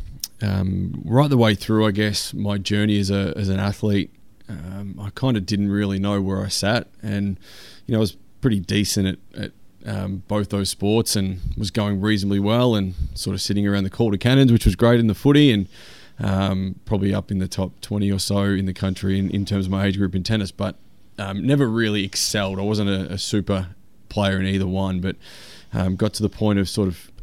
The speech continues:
eighteen where, or seventeen, where I had to choose out of both sports because of the time constraints of both of them, and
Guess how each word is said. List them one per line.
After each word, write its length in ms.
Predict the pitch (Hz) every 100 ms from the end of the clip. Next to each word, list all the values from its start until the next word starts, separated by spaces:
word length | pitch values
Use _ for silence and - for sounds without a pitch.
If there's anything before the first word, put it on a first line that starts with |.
| -
eighteen 480 | 104 95 104 107 101
where, 260 | 98 98
or 140 | 92 90
seventeen, 580 | - 104 104 98 104
where 80 | 98
I 40 | 101
had 100 | 101
to 80 |
choose 480 | 92 - 101 98 87
out 160 | 98 101
of 100 | 90
both 220 | 98 92
sports 440 | - 101 101 104
because 280 | - 101 95
of 60 | 92
the 140 | 87
time 220 | 101 98
constraints 580 | 95 95 - 104 101 92
of 140 | 92 95
both 200 | 123 131
of 120 | 165
them, 140 | 165
and 140 | 104